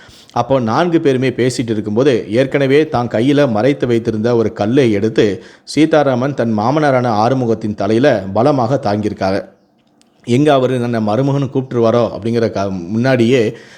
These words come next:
அ, அவர் சுதாரிச்சுக்கிட்டு அவரை நிறுத்தின உடனே டக்குன்னு வந்து ம-,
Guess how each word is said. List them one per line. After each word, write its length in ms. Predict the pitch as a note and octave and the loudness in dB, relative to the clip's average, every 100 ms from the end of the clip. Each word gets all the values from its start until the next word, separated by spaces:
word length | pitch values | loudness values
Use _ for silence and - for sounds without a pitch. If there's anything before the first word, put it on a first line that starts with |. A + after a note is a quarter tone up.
| _ | _
அ, 180 | B2 A#2 | -2 0
அவர் 180 | A2 A2 | 2 0
சுதாரிச்சுக்கிட்டு 800 | A2 A2 D3 - A2+ G#2+ B2 G#2+ - _ | 0 2 2 0 -4 -2 0 -2 -6 _
அவரை 280 | - A#2 A2+ | -4 0 0
நிறுத்தின 340 | A2 D3+ D#3 D3 | 2 0 0 0
உடனே 400 | A#2+ A#2 B2 C#3 | 2 2 0 -2
டக்குன்னு 440 | C3 G#2+ - D3 | -4 -4 -2 -2
வந்து 300 | B2+ A#2 C3 | 0 0 0
ம-, 200 | G#2+ G#2+ | 0 0